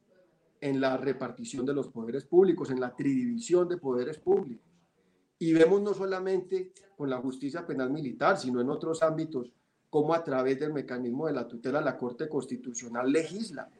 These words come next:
Y a mí me parece que eso es muy grave. Si el legislador había determinado que para la justicia penal militar y policial cabía el principio de oportunidad,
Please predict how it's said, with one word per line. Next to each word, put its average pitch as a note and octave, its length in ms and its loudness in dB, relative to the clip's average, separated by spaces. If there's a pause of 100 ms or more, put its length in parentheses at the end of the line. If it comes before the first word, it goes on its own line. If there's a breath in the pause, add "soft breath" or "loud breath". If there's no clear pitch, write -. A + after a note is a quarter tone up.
(920)
Y C#3+ 80 4
a C3+ 60 10
mí C3+ 100 8
me D#3+ 100 6
parece D3 380 4
que D#3 100 -2
eso D3+ 160 -2
es D#3 80 0
muy D#3 200 -2
grave. D#3+ 360 -2 (280)
Si C3+ 140 -2
el C3 120 2
legislador C3+ 540 4
había G#3 260 6
determinado C#3 760 -2 (400)
que C3 120 -10
para C3+ 180 -6
la B2+ 100 -4
justicia C#3 440 -8
penal D3+ 240 -4
militar D#3 440 -4
y E3+ 60 -6
policial C3+ 560 0 (580 soft breath)
cabía C#3+ 360 4
el - 80 0
principio C#3 500 -2
de D#3 80 2
oportunidad, A#2 720 -6